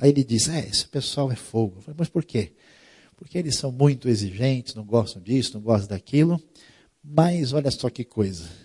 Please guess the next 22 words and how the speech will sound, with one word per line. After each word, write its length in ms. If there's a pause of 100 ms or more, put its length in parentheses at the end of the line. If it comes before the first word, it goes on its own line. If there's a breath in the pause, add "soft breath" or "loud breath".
eles 340
estão 260
aqui, 360 (140)
né, 300 (160)
com 160
esse 260
hotel, 380
fazendo 480
o 40
hotel 320
funcionar, 640
e 140
hoje 240
é 60
sábado, 600
não 140
podia 380
funcionar, 680 (720 soft breath)
porque, 920 (120)
segundo 760
a 60
lei, 800